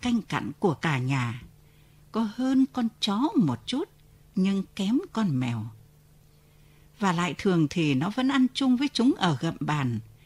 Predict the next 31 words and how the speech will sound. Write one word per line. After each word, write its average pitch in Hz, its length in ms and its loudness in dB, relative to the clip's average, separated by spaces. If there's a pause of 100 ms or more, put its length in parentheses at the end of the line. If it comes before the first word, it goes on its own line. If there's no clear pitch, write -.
(180)
cũng 285 220 0
được 160 160 0
dùng 143 380 2
một 127 160 -4
cái 247 100 -2
bát 262 240 -4
gỗ 220 280 0 (120)
như 214 300 2
chúng. 202 260 -2 (2500)
Mẹ 151 240 2
nó 269 220 2
về 147 220 2
ở 151 220 0
Montreuil, 214 640 -2 (400)
cứ 262 80 2
mỗi 240 320 6
tháng 208 360 0
viết 320 220 0
một 135 160 2
phong 214 240 -2
thư. 208 280 -2 (680)
Hay 226 180 0
nói 202 240 2
cho 220 120 0
đúng 180 260 0 (460)
là 143 360 0
thuê 254 300 -2
viết 285 380 -2
một 143 200 2
phong 233 320 -2
thư 220 260 -2